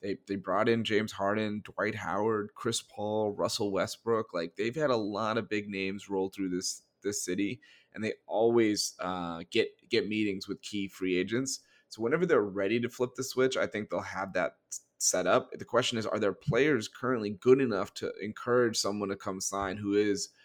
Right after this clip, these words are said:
you know, more of an established veteran? Does he see Jalen Green as a guy that can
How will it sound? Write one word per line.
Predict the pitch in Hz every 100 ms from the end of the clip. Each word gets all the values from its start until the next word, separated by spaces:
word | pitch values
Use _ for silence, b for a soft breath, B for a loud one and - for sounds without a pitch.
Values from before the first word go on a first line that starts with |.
| b b
you |
know, | 104
more | 101 104 104
of |
an | 98
established | 98 92 90 82 -
veteran? | 85 90 73 87
Does | 104
he | 98
see | - - 123
Jalen | 110 107 107 101
Green | 104 101
as | 101
a | 98
guy | 90 92
that | 90 90
can | 87 90